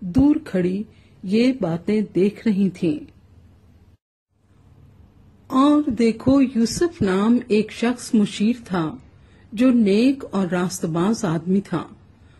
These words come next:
और उनकी सलाह और काम से रजामंद ना था। ये यहूदियों के शहर अरमतिया का बाशिंदा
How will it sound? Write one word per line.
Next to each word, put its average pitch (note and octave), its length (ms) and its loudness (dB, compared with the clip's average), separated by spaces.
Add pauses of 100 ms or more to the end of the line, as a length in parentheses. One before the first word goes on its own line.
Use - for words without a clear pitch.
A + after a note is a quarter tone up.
(240)
और A#3+ 180 2
उनकी C4 460 4
सलाह G3 500 -2
और F#3+ 320 -4
काम F#3 340 0
से C#4 180 -2
रजामंद F#3+ 600 0
ना F3 180 0
था। - 480 -12 (840)
ये D4 400 2
यहूदियों A#3 480 2
के E4 120 -4
शहर F3+ 480 -4 (460)
अरमतिया A3 520 2
का D4 160 -4
बाशिंदा E3+ 680 -4